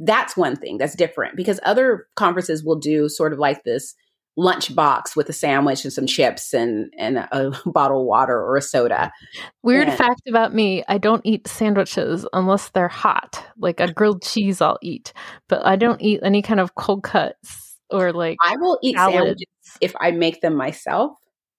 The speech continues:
Speaker 1: because I'm very basic when it comes to sandwiches. I don't, I only want meat and cheese on it. And
Speaker 2: Same.
Speaker 1: and when I go out, it seems like a waste of money to order that.
Speaker 2: Yeah.
Speaker 1: N-, not to mention the judgment that you get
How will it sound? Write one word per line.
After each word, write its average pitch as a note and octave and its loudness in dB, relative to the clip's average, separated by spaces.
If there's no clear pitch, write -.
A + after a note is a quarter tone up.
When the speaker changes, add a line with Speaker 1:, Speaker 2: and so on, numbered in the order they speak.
Speaker 1:
because F#3+ 2
I'm F3+ 2
very F3 4
basic D3 0
when C#3 -6
it - -12
comes C3+ -2
to C#3 -8
sandwiches. E3 -4
I D#3 2
don't, D3+ 0
I C#3+ 2
only D#3+ 4
want D3+ 0
meat C#3+ 4
and C#3 -2
cheese C#3 -2
on D#3+ -4
it. G3 -4
And A3 4
Speaker 2:
Same. A#3 2
Speaker 1:
and G3 4
when G3+ 4
I G#3 4
go G3+ 2
out, F3 0
it F3+ 2
seems G3+ -2
like F3 0
a E3 0
waste D#3+ 2
of E3 2
money D3+ -2
to - 0
order E3 2
that. C4 -4
Speaker 2:
Yeah. E3+ 0
Speaker 1:
N-, F#3+ -8
not B3+ 2
to B3+ 0
mention G#3+ 0
the F#3 2
judgment D3+ -2
that - -4
you C3 -2
get G1+ -10